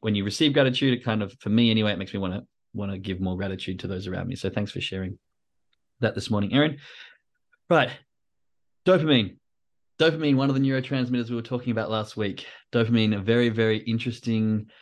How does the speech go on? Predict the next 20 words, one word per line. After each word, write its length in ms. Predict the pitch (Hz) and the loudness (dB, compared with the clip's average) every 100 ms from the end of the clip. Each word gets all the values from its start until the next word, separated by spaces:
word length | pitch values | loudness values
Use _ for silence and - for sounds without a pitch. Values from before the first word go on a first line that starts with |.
| _ - | _ -16
drug, 560 | 104 110 117 139 185 127 | -4 2 4 4 0 -4
shall 200 | - 131 | -2 0
we 100 | 135 | 0
say, 280 | 131 139 156 | 0 0 2
or 120 | 117 | 0
chemical 500 | - - 131 139 151 | -4 0 2 2 0
or 220 | 165 120 | -4 -4
molecule, 640 | 95 101 135 139 139 147 147 | -2 2 2 2 0 -2 0
I 80 | 110 | -2
suppose 360 | - - 113 110 | -6 -6 -4 -4
is 80 | |
the 40 | 104 | -2
more 180 | 110 107 | -2 0
correct 340 | 107 107 - | 0 -2 -2
term. 480 | - 107 117 139 - - - - - _ | 0 2 2 -2 -8 -20 -20 -20 -20 _
What 200 | - 143 | 2 4
is 120 | 156 131 | 4 4
dopamine? 440 | 120 95 95 90 | 2 0 -4 -6
So 80 | 113 | -4
dopamine 640 | 120 165 180 175 160 143 | 0 0 0 -2 -2 -6